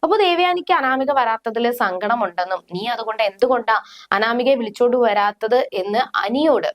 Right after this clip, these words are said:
മുത്തശ്ശനും മുത്തശ്ശിയും ചോദിച്ചു. എന്നാൽ അവളുടെ സ്വഭാവം ഒരിക്കലും ശരിയല്ല എന്നും, ഇവിടുന്ന്, ഏ, ആരും, ഇപ്പൊ ഞങ്ങൾ ആരും അവളെ ഇറക്കി വിട്ടതല്ല, അവള് സ്വയം ഇറങ്ങിപ്പോയതാണ്. അത് വേറെ ഒന്നിനുമല്ല,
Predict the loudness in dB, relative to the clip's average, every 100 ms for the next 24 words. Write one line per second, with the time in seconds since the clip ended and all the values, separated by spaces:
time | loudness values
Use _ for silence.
0 | -6 -2 0 0 0 0 -2 -4 -2 2
1 | 2 0 0 -2 -4 -14 -8 -2 2 2
2 | 2 2 2 0 0 0 0 0 2 0
3 | 0 -2 -2 0 0 2 0 0 0 -2
4 | -4 -6 -6 _ _ _ -2 2 2 2
5 | 0 -2 -2 2 2 0 0 0 0 -2
6 | -6 -6 -4 -2 -2 0 2 2 0 -2
7 | 0 2 2 -2 -4 -2 0 0 -2 -4
8 | -4 -2 0 0 0 -2 -4 0 2 2
9 | 0 -4 -6 -14 _ _ _ 0 0 2
10 | 2 2 0 -2 0 0 0 -4 -6